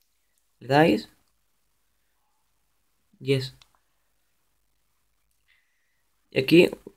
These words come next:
W I P cache partition. Vale.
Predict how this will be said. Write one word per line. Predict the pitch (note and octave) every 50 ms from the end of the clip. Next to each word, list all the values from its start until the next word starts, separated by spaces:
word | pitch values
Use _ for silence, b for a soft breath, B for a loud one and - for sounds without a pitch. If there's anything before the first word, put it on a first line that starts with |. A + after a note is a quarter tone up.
| _ -
W | C#3+ D#3 E3
I | E3+
P | E3 - G3 G3 G3
cache | - - D3 D#3 - - - G3 G3+
partition. | G3 G3+ - - D3+ C#3+ C#3 - D3 C#3 C#3 - - C3 B2 B2+ C3 - _ _ _ _ _ _ _ _ _ _ _ _ _ _ _ _ _ _ _ _ _ _ _ _ _ _ _ _ _ _ _ _ _ _ _ _ _ _ _ _ _ _ _ _ _ _ _ _ _ _ _ _ _ _ _ _ _ _ _ _ _ _ _ _ _ _ _ _ _ _ _ _ _ _ _ _ _ _ _ _ _ _ _ _ _ _ _ _ _ _ _ _ _ _ _ _ _ -
Vale. | C#3 C3+ B2+ B2 A#2+ A#2+ C3